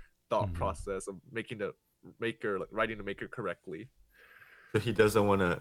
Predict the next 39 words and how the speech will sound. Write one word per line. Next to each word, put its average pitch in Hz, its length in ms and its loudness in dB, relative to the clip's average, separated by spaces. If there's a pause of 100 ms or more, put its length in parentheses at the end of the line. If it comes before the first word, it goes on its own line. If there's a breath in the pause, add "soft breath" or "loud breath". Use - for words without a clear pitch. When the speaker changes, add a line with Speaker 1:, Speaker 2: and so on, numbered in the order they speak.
(120)
Speaker 3:
leave 95 240 -4
a 87 80 2
black 85 340 4
mark 85 260 2
on 90 140 2
his 85 180 -2 (160)
resume, 85 460 2
basically. 85 580 -4 (240)
Speaker 1:
<laughs> - 200 -6
He's 180 360 6
like, 123 140 0
"Failed 147 360 4
the 127 100 2
first 117 320 -2
time." 156 420 0
<laughs> 226 120 -2
Speaker 2:
<laughs> 131 1000 2
Yeah, 98 160 4
it's 90 220 -2
just, 90 200 -4
you 104 120 0
know, 92 120 0
you 98 200 -2
fail 104 260 2
a 104 40 2
course 101 340 0
and 90 120 0
retake 95 480 2
it, 95 140 4
and 87 100 0
it 90 100 -2
shows 85 240 -2
up 85 100 -6
on 87 100 0
your 85 80 -2
transcript 85 560 0
Speaker 1:
<laughs> - 0 -
Speaker 2:
kinda 87 220 -2
thing. 80 300 -6